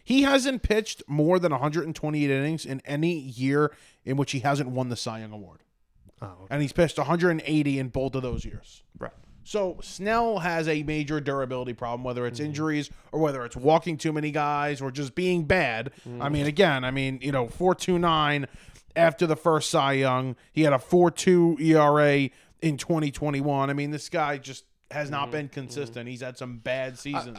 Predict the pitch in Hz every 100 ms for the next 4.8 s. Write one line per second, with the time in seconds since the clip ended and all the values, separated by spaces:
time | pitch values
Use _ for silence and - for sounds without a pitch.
0 | 156 220 - 190 139 113 147 170 208 269
1 | 247 226 - 156 190 170 - 135 123 123
2 | 127 123 117 131 127 127 123 117 113 110
3 | 165 117 98 247 262 226 - _ - 202
4 | 175 151 156 160 202 190 - 151